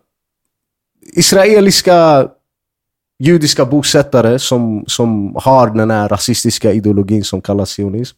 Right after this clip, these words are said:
de började, de började trakassera palestinier i östra Jerusalem och, eh, gå runt och säga, "Död åt araberna, död åt araberna", och bara provocera. Sen, sen, eh,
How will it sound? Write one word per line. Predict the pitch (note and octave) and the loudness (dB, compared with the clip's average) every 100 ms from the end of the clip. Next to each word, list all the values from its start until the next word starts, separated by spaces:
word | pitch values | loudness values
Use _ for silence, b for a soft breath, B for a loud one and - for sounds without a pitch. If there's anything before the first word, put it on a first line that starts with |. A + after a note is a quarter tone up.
| b b b b b b | b b b b b b
de | A#2 B2 A#2+ | 0 2 2
började, | A2 B2 B2 A2 A2+ A2 G#2 F#2+ - - _ | 2 4 4 4 2 4 2 0 -4 -14 _
de | - - A#2 | -16 -2 -2
började | A2+ B2 A2+ A2 | 2 2 2 0
trakassera | - B2+ A2+ - B2 A2+ | -2 -4 -4 -4 -4 -4
palestinier | G2+ A2 G2+ - A2+ G#2+ | -4 -4 -6 -6 -4 -2
i | G2+ | -2
östra | F#2 - G#2+ | -4 -4 -4
Jerusalem | G#2 G#2 G2+ - G#2 G#2 G#2 G2 | -2 -2 -4 -6 -4 -4 -6 -12
och, | - F2 _ - | -8 -8 _ -8
eh, | F2+ E2+ E2 D#2+ _ _ _ _ _ _ _ _ _ - | -6 -6 -8 -14 _ _ _ _ _ _ _ _ _ -12
gå | F2+ A#2+ | 0 2
runt | A#2 A2+ G#2+ | 4 2 -2
och | G#2 | -4
säga, | A#2+ A2 G2+ | 0 0 0
"Död | F2 A2 G#2 - | 0 2 2 2
åt | F#2+ F#2 - | 0 0 0
araberna, | F#2+ G2 G2 G2 F#2+ F#2+ | 0 2 2 0 0 0
död | G2 G2+ G2 | 2 2 2
åt | F2+ E2 | -2 -2
araberna", | E2+ F#2 F#2 E2+ E2+ E2+ E2 | -4 -2 -2 -4 -4 -6 -6
och | F2 | -6
bara | E2+ F#2+ | 0 -2
provocera. | - F#2+ F2+ - A2 G2 F2+ D#2 _ - | -2 -8 -6 -2 0 0 -2 -6 _ -10
Sen, | - A2 G2 F#2+ - _ _ _ _ _ _ _ _ _ _ _ _ _ _ - | -2 0 0 -4 -10 _ _ _ _ _ _ _ _ _ _ _ _ _ _ -12
sen, | - A#2+ G#2 G2+ | -2 0 0 0
eh, | G2 F#2 | -2 -2